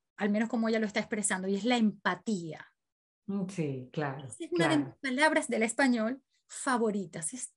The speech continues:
Speaker 1: tan linda la palabra empatía, y ejercerla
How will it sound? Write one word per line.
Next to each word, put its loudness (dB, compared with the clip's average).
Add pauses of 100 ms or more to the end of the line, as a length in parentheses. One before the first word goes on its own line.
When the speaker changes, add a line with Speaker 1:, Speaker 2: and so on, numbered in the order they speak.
Speaker 1:
tan -2 (220)
linda 0
la -6
palabra -2
empatía, 0 (260)
y 4
ejercerla 2